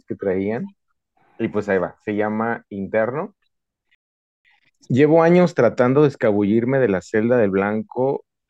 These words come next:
y del negro, escurrirme por la coladera como hace el mercurio, golosina plateada de flujo fragmentado que siempre se recompone.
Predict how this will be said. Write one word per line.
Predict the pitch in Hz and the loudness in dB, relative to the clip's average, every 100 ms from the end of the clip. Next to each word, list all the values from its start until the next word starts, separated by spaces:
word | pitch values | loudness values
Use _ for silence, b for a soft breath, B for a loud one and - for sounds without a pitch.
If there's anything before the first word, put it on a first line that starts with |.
| _ - | _ -6
y | 110 | -2
del | 95 92 | -2 -2
negro, | 92 90 85 82 _ _ _ _ _ _ - | -4 -6 -10 -14 _ _ _ _ _ _ -12
escurrirme | - - 110 117 123 131 | -12 -6 -2 0 0 -2
por | 127 110 | -4 -2
la | 98 | -4
coladera | - 101 98 104 117 | -4 -2 0 0 -2
como | - 98 | -4 -6
hace | 101 107 | -6 -6
el | |
mercurio, | 101 - _ 104 92 87 _ _ _ _ _ _ | -8 -8 _ -6 -6 -8 _ _ _ _ _ _
golosina | 98 95 - 110 110 | -6 -6 -4 -4 -2
plateada | 110 90 - 95 107 104 | -2 -4 -2 0 0 -2
de | 98 - | -6 -10
flujo | - 98 - | -12 -12 -12
fragmentado | - 98 87 87 82 95 101 110 - | -8 -6 -4 -8 -4 -2 0 -2 -6
que | 98 | -12
siempre | - 95 92 107 | -8 -6 -4 -6
se | 98 101 | -6 -6
recompone. | 90 - 85 78 90 85 | -8 -10 -12 -8 -6 -6